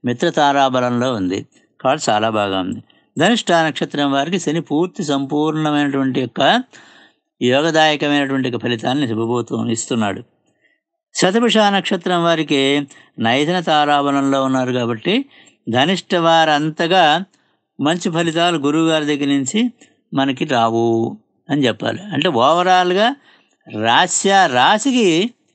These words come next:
మకర రాశిలో సంచారం చేసేటువంటి యొక్క శని కుంభరాశి వారికి కూడా మంచి ఫలితాలను ఇస్తాడు.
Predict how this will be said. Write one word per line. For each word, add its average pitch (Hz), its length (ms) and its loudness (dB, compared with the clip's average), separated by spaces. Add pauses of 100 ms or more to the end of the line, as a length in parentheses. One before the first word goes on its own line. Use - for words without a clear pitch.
(840)
మకర 127 300 -2
రాశిలో 202 440 2
సంచారం 185 560 0
చేసేటువంటి 170 640 0
యొక్క 160 240 -2
శని 208 240 -2
కుంభరాశి 180 680 0
వారికి 170 340 2
కూడా 165 240 0
మంచి 165 260 -2
ఫలితాలను 165 480 -2
ఇస్తాడు. 131 340 -4